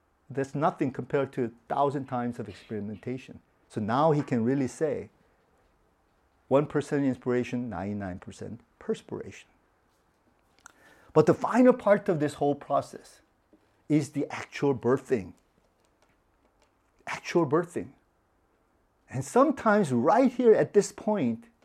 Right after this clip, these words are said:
people tend to fail. The baby's there.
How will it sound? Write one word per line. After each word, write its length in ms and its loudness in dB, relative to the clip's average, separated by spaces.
people 420 2
tend 380 -4
to 220 -4
fail. 440 -2
The 80 2
baby's 460 6
there. 320 -2